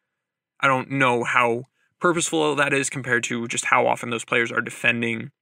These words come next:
those threes and fours who aren't in the action as much. But that, that's interesting to me. So I think adding a wing stopper, I think adding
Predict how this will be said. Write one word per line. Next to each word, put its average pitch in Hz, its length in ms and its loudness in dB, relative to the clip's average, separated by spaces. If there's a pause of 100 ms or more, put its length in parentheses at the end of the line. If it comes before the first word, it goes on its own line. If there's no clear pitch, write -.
(160)
those 117 300 -2
threes 123 320 -2
and 120 120 -10
fours 120 380 0
who 117 220 -4
aren't 120 240 -2
in 123 80 -4
the 117 120 0
action - 320 -2
as 143 120 -6
much. 160 280 -6 (680)
But 123 220 0
that, 120 180 2
that's 123 220 0
interesting 120 340 -6
to - 80 -10
me. - 80 -12
So 139 140 2
I 139 80 4
think 190 160 0
adding 143 240 0
a 127 40 0
wing 127 220 -2
stopper, 123 480 0 (580)
I 135 60 -8
think 139 260 -2
adding 123 640 0